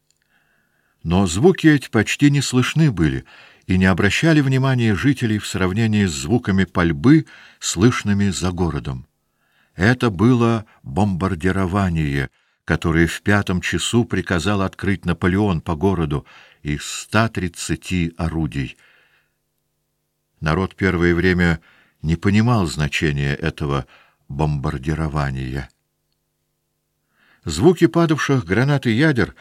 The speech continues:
возбуждали сначала только любопытство. Жена Ферапонтова, не перестававшая до этого выть под сараем, умолкла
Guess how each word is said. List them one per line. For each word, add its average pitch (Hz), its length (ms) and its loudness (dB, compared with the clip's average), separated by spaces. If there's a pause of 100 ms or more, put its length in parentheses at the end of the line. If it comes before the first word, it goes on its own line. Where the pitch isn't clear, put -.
(280)
возбуждали 85 640 0
сначала 113 500 -2
только 113 320 -2
любопытство. 107 800 -4 (960)
Жена 95 340 2
Ферапонтова, 151 840 0 (580)
не 85 120 0
перестававшая 98 840 0
до 82 120 2
этого 90 400 2
выть 95 320 0
под 82 160 -8
сараем, 131 600 2 (300)
умолкла 95 760 2